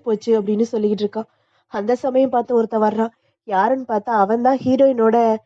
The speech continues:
நிறையா டிராமால நடிச்சிருக்கிற ஹீரோ போல. சரின்னு அவன் வந்து பேசிக்கிட்டு இருக்கும்போது, நம்ம ஹீரோவுக்கு கோவம் வருது. அவன் பேசும்போது இடையில இடையில பேசுறான். யாருன்னு கேட்கும்போது, நம்ம ஹீரோயின் என்னடானா ஹீரோவை, "இவ தான் என் மேனேஜர்" அப்படின்ற மாதிரி அறிமுகப்படுத்தி வச்ச உடனே,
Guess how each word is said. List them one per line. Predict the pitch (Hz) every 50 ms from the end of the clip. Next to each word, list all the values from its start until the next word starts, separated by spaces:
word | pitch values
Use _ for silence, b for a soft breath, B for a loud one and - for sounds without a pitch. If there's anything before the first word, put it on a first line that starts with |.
| _ _ _ _ _
நிறையா | 247 254 262 302 330 349 339 320 294 254 233 220 202
டிராமால | 233 247 247 269 285 302 285 277 262
நடிச்சிருக்கிற | 240 214 226 - - - 220 - 233 247
ஹீரோ | 233 - 247 254 247 233
போல. | 226 - 208 202 196 196 - _ _ _ _ _ _ _ _ _ -
சரின்னு | 294 294 320 349 330 269 247 247 269 277 -
அவன் | 233 240 254 285 302
வந்து | 294 269 262 294
பேசிக்கிட்டு | - 262 240 247 - - 240 233 220
இருக்கும்போது, | 214 - 208 233 247 254
நம்ம | 240 220 220
ஹீரோவுக்கு | 220 - 254 269 269 240 220 - 240 220 -
கோவம் | 226 226 233 240 226 214
வருது. | 202 202 196 214 220 _ _ _ _ _ _ _
அவன் | 220 220 220 208
பேசும்போது | - 226 233 269 269 - 277 240 240 233 247 233 214
இடையில | 214 240 254 247
இடையில | 226 214 226 240 240 240
பேசுறான். | 220 208 208 - _ 220 214 - _
யாருன்னு | 247 240 269 294 330 349 349 330
கேட்கும்போது, | - 277 233 226 240 220 220 226 220 254
நம்ம | 247 247 226 220
ஹீரோயின் | 220 240 240 262 285 285 277 262
என்னடானா | 233 220 226 220 220 220 226 233 226 226
ஹீரோவை, | 233 240 247 233 226 202 202 202 214 220 _ _ _ _ _ _ _ _
"இவ | _ 247 240 262 262
தான் | 269 285 294 294 277
என் | 233 196 226 220 214
மேனேஜர்" | 214 214 226 247 277 294 269 208 220 220 220 214 -
அப்படின்ற | - 220 202 226 277 311 302 311 302 269
மாதிரி | 240 226 220 220 240 240
அறிமுகப்படுத்தி | 214 208 214 233 240 240 240 220 208 - 220
வச்ச | 208 208 - 226
உடனே, | 214 202 208 214 220